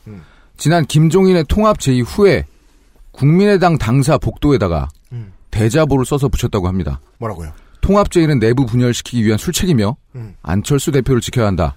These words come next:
Speaker 1: 어.
Speaker 2: 그러니까 당에 대한 충성심은 대단합니다.
Speaker 1: 어, 그 부산 경남에서 이런 후보 처음 봤어요.
Speaker 2: 네.
Speaker 1: <laughs>
Speaker 2: 그러니까 저희 당 후보들이 대부분 그렇지만 정말 놀랍도록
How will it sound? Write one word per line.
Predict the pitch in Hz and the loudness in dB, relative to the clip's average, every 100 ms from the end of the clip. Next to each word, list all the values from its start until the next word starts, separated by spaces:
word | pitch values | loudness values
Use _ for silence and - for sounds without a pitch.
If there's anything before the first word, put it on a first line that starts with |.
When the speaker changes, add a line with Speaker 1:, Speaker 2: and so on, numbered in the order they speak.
| - 92 | -10 -12
Speaker 1:
어. | 117 123 135 143 139 139 135 127 120 | -6 -4 -2 0 0 -2 -2 -4 -4
Speaker 2:
그러니까 | 120 | -2
당에 | 117 151 | 0 2
대한 | 147 143 | 2 0
충성심은 | - 160 151 123 127 147 139 - - - 120 107 - | 0 -2 0 0 -2 -2 -6 -14 -20 -16 -14 -14 -6
대단합니다. | 98 101 98 80 - _ _ - | -2 0 -2 -4 -10 _ _ -8
Speaker 1:
어, | 113 131 135 131 127 104 | -4 -2 -2 -2 -4 -6
그 | - 131 | -8 -8
부산 | 117 - 160 | -4 -4 -2
경남에서 | 143 139 139 143 - | -2 0 -2 -2 -4
이런 | 139 | -2
후보 | 147 139 | 0 -2
처음 | - 185 | -4 -6
봤어요. | 156 110 90 - - | -6 -6 -10 -10 -4
Speaker 2:
네. | |
Speaker 1:
<laughs> | 135 104 76 - - - 294 - 247 285 - - - - - | -2 -2 -4 -4 -4 -4 -6 -6 -4 -6 -6 -16 -16 -16 -6
Speaker 2:
그러니까 | - | -6
저희 | - 156 170 | 0 0 2
당 | 175 | 0
후보들이 | 165 185 196 175 175 | -2 0 2 2 2
대부분 | 143 143 147 151 143 151 180 - - | 0 0 0 0 2 0 -2 -6 -8
그렇지만 | 123 123 - 113 95 143 - - - - | -4 -2 0 0 0 -4 -8 -20 -20 -20
정말 | - 110 101 | -8 -4 -2
놀랍도록 | 104 131 156 - 135 | 0 0 -2 -2 -4